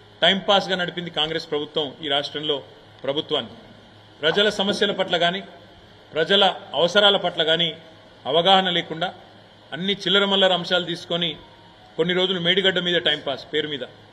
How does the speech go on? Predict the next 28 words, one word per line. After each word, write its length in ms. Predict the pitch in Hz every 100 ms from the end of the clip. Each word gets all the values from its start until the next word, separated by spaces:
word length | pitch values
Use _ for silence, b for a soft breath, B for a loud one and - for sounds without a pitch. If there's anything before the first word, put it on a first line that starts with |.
| - - - -
కొన్ని 160 | 160 180 190
రోజులు 200 | 196 -
శ్వేతపత్రాల 560 | 175 185 190 185 185 180
పేరు 140 | 170 165
మీద 100 | 156 151
టైంపాస్, 400 | 143 139 127 - - - - - - -
కొన్ని 160 | 160 180 185
రోజులు 200 | 196 185
ఫోన్ 180 | 170 196 196
ట్యాపింగ్ 340 | 185 185 180 170
అని 100 | 160
టైంపాస్, 420 | 151 147 143 131 - - - - - 147
రకరకాలుగా 680 | 151 170 170 196 220 220 220
ప్రజల 240 | 170 180 190 180
దృష్టిని 300 | 180 190 175
మరల్చడానికి 600 | 170 170 170 170 165 180 160 151 - - - -
చిల్లర 240 | - 175 185 180
మల్లర 200 | 180 175 165 - - - - 139
ప్రయత్నాలు 460 | 160 175 180 170 -
చేసి, 280 | 165 170 208 - - - - - - -
చివరికి 440 | 175 196 190 196 180 - - - -
కొంతమంది 380 | 156 156 165 170 151
నాయకులను 420 | 165 190 202 190 175
మా 60 | 165
పార్టీ 200 | 165 165 175
వాళ్ళను 220 | 165 139 147
గుంజుకున్నా, 400 | 156 185 185 202 - - - - -
మా 60 | 123